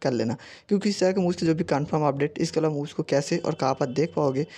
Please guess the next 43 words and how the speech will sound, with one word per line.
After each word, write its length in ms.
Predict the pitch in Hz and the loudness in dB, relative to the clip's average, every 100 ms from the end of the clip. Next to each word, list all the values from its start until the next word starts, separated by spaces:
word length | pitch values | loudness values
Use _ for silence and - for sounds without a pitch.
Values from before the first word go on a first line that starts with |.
| - - | -14 -2
उसकी 200 | 170 175 | 0 0
पूरी 240 | 170 165 | 0 0
जानकारी 320 | 165 147 151 139 | 2 0 2 0
आपको 200 | 139 165 | 2 0
मेरे 260 | 160 139 | 2 2
इस 100 | 143 | 0
चैनल 200 | - 135 | -2 -2
पर 160 | 131 160 | 0 -2
मिलता 340 | 180 131 120 | 0 -2 0
है। 80 | 117 | -2
तो 120 | - | 0
अभी 120 | 120 147 | 0 2
तक 60 | |
आपने 200 | 160 156 | 0 2
इस 100 | 160 | 0
चैनल 140 | 156 143 | -2 -2
को 60 | |
सब्सक्राइब 420 | 147 - - 147 165 | -2 -4 -2 -4 0
नहीं 180 | 143 170 | 0 2
किया 160 | 175 | 2
है, 140 | 165 - - - | 2 -2 -12 -8
तो 80 | - | -2
जल्द 140 | 147 147 | 0 0
से 160 | - | 0
जाइए 220 | 143 156 | 2 2
और 140 | 190 156 | 0 -2
चैनल 240 | - 135 | 0 0
को 100 | - | 0
सब्सक्राइब 460 | 170 123 - 160 165 | 0 -2 0 -2 0
कर 120 | 147 | 0
लीजिए। 340 | 131 123 117 - - | 2 0 -2 -8 0
ओआर 240 | 160 180 202 | 2 2 0
साल 260 | - 175 | 0 2
दो 80 | 170 | 2
हज़ार 160 | 165 165 | 2 2
उन्नीस 300 | 143 151 175 | 0 0 0
में 60 | |
रिलीज 260 | 160 165 180 | 2 2 0
हुई 120 | 175 - | -2 -2
हिंदी 260 | 156 175 185 | -2 2 2
लैंग्वेज 420 | 175 170 175 185 | 2 2 0 -2
की 140 | - | -2
एक 120 | 175 | -2